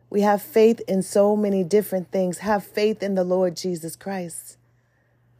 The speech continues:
Because he loves you, he will never leave you or forsake you.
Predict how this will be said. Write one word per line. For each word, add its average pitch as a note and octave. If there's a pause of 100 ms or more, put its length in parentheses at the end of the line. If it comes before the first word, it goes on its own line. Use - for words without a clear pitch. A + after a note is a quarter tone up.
(160)
Because F#3+
he G3+
loves F#3+
you, E3+
he E3+
will F#3
never F#3+
leave F#3+
you F#3
or F3+
forsake F3+
you. E3+